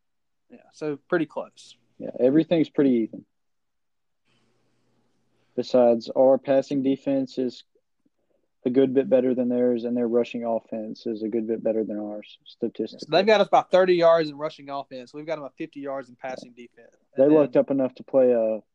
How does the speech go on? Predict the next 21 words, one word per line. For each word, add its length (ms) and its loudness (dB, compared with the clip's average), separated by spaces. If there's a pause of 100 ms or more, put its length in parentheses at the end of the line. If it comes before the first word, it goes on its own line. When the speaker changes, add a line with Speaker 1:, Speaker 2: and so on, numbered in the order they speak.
(1200)
Speaker 2:
forty 280 0
percent 380 -12
healthy 320 -2
Grant 420 -6
Delpit, 480 -2
too. 320 -8 (100)
So 300 -18 (960)
Speaker 1:
That's, 280 -14
that's 240 -14
a 20 -20
good 160 -14
point. 240 -20 (100)
Now, 360 -2 (1800)
they're 120 2
leading 300 0
the 80 -6
S 160 -10
E 40 -14
C 180 -12
in 100 -12
rushing, 400 -14